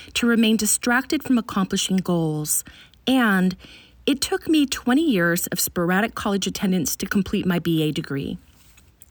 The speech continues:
How would my life have been different if I had the correct medication and therapies for A D H D when I was seven, or ten, or fifteen, or twenty-five, or forty?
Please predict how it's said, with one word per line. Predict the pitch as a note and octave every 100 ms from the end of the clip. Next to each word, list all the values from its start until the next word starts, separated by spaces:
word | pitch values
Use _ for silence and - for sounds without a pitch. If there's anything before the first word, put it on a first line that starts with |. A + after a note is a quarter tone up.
| - -
How | F4 G#4
would | D#4+ C#4+
my | G3+ F#3+
life | F#3+ F#3 G3+ C#4
have | - G#3
been | - F3+
different | D3+ E3 - D3 - -
if | - -
I | A#3 D4+
had | F4 F4+
the | D4
correct | - G#3+ G#3 -
medication | B3 C#4 - F#3+ F3 F#3 E3+
and | F3
therapies | - G3+ G#3 G#3 D#3+ C#3+
for | - -
A | F#3
D | G3+ A3+
H | F#3+ -
D | - F3+
when | F3 F3+
I | E3+
was | G3
seven, | - - D4+ G3 - - _ - -
or | C#4+
ten, | C#4 - D#4+ G#3+ - F3+ - _ _ - -
or | D4
fifteen, | E4 F#4 F4+ - G#3+ E3 E3+ C#4 - _ _ - -
or | B3+ C4
twenty-five, | C4+ - A#3 F4+ - D#3 D#3 F3 B3+ C#4+ -
or | C4+ E4
forty? | - A3+ E3+ D#3 E3 D4